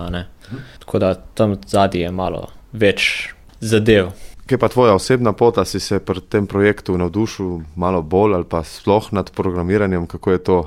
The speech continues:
Speaker 2: Boš nadaljeval v tej smeri?
Speaker 1: Ja, meni s programiranjem je bilo všeč, a ne, to je tudi en tak projekt, kjer sem se dosti v bistvu naučil, a ne. Dosti strani programiranja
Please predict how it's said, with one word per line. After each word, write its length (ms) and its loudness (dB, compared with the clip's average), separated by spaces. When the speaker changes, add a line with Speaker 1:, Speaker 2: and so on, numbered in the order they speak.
Speaker 2:
Boš 420 -10
nadaljeval 480 0
v 60 -18
tej 120 -4
smeri? 460 -8
Speaker 1:
Ja, 440 2
meni 380 2
s 160 -10
programiranjem 600 4
je 100 2
bilo 220 4
všeč, 400 2
a 40 -2
ne, 160 0
to 160 -2
je 80 2
tudi 340 -2
en 100 0
tak 180 -4
projekt, 340 0
kjer 180 4
sem 140 -4
se 160 0
dosti 340 2
v 60 0
bistvu 340 -2
naučil, 420 4
a 80 -4
ne. 180 -4
Dosti 840 -6
strani 520 -4
programiranja 1080 0